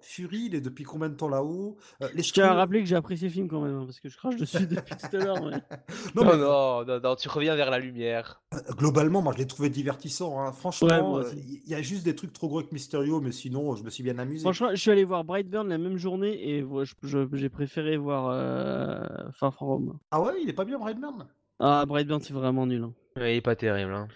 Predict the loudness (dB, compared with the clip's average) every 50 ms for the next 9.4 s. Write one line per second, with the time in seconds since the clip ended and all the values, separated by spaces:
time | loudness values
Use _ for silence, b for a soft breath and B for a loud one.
0 | -6 -6 -6 -4 2 2 4 4 4 2 4 0 -2 0 0 0 2 2 2 2
1 | -2 -6 -4 -4 -6 -4 -2 -2 -2 -2 -2 -4 -6 -6 -6 -8 -4 -4 -2 -2
2 | -2 -2 -4 -8 _ -20 -20 -12 -4 -4 -4 -4 -2 0 2 2 4 4 4 2
3 | 0 -4 -6 -8 -4 -2 2 2 4 4 4 6 6 6 6 6 2 2 2 2
4 | 0 2 0 0 0 0 -2 -4 -2 0 0 0 0 0 -2 -2 -2 -4 -4 -2
5 | -4 -2 0 0 0 0 2 4 2 4 4 2 2 2 2 2 2 2 0 -2
6 | -4 -4 -2 -4 -8 -8 -8 -6 -2 0 2 4 4 4 2 2 0 -2 -6 -6
7 | -6 -4 -4 -2 0 2 2 2 4 4 4 4 4 0 0 2 2 2 2 2
8 | 2 2 2 4 4 2 2 2 0 -2 -2 -2 -4 -4 -2 2 2 2 2 0
9 | -2 -6 -8 -10 -14 -14 -14 -14